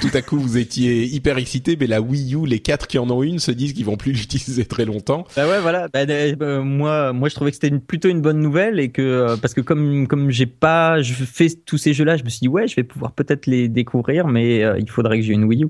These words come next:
Speaker 2: quoi.
Speaker 1: Ouais, ouais, exactement, c'est le problème. Euh, peut-être que c'est des premiers titres, hein, il y a, euh, R-Type, New Adventure Island. Mais bon, de toute façon, je crois que si on veut vraiment jouer à ces jeux-là, il y a des moyens avec des émula-, des
Speaker 2: Oui.
Speaker 1: émulateurs,
Speaker 2: Oui,
Speaker 1: des
Speaker 2: oui.
Speaker 1: trucs comme ça, donc, euh, mais c'est marrant de voir tous ces jeux aussi revenir. Euh,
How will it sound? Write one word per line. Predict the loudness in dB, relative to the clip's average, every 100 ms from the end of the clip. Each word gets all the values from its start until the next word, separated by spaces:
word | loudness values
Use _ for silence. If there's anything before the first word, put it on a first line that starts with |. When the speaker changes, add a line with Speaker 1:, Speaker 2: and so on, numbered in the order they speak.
| -2
Speaker 2:
quoi. | -8 -8 _ _ _ -6
Speaker 1:
Ouais, | -2 -2
ouais, | -2 -4 -4
exactement, | -2 -2 -2 -2 -2
c'est | -4
le | -2
problème. | -2 0 -2 -2 -8 -16 -10 0
Euh, | 0
peut-être | 2 2 2 0
que | -2
c'est | 0
des | -2 -2
premiers | 0 0 0
titres, | -2 -6 -4
hein, | -4 -2
il | -2
y |
a, | 0 0
euh, | 0 -2
R-Type, | -2 0 0 0
New | 0 -2
Adventure | -2 -2 -2 -2
Island. | -2 -2 -2 -2 -4 -6 -10 -2
Mais | 0
bon, | 2 2
de |
toute | -2 -2
façon, | -2 -2
je | -2
crois | -2
que | -2
si | -2
on |
veut | 0 0
vraiment | 0 -2 -2
jouer | 0 0
à |
ces | 0 -2
jeux-là, | -2 0 0
il |
y | 0
a |
des | -2
moyens | 0 0 0 -2
avec | -2
des | -4 -4 -2
émula-, | -2 -4
des | 2 6
Speaker 2:
Oui. | 6
Speaker 1:
émulateurs, | 4 2 -2 -2
Speaker 2:
Oui, | 0
Speaker 1:
des | 2
Speaker 2:
oui. | 0
Speaker 1:
trucs | -2
comme | -4
ça, | -2 -4 -4
donc, | -6 -10
euh, | -14 -12 -12 -6 0
mais | 2
c'est | 2
marrant | 2 2 0
de |
voir | 0 0 -2
tous | -6
ces | -4
jeux | -2 -2
aussi | -2 -6 -6
revenir. | -6 -6 -8 -10 _ -18 -4
Euh, | 0